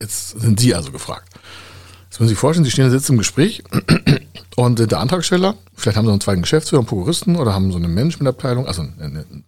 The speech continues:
einen zweiten Level drinne. Dann fragt der Banker Sie, "Über welches Qualifikationsprofil verfügen die leitenden Mitarbeiter?" "Über welches Qualifikationsprofil verfügen die leitenden Mitarbeiter?" Dann müssen Sie natürlich wissen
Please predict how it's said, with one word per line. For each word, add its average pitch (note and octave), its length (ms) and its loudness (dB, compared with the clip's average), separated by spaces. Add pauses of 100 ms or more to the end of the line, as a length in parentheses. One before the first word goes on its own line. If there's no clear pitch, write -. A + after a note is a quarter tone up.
einen E2+ 120 -10
zweiten F#2+ 300 -4
Level D3 220 2
drinne. D#3 280 2 (880)
Dann G#2 140 0
fragt B2 340 0
der C#3 60 2
Banker A#2+ 320 0
Sie, C3 300 -4
"Über C3 220 4
welches G3+ 400 2
Qualifikationsprofil D3 1300 0 (200)
verfügen F3 500 2
die D3+ 60 0
leitenden A2+ 380 2
Mitarbeiter?" - 460 -6 (920)
"Über D2+ 240 -8
welches E3 380 0
Qualifikationsprofil C3 1080 -4
verfügen C#3 480 0
die A#2 60 0
leitenden E2 420 -2
Mitarbeiter?" - 420 -8 (920)
Dann D#2 160 -6
müssen D2+ 260 -6
Sie F2+ 80 -4
natürlich G#2+ 300 0
wissen D#3 320 2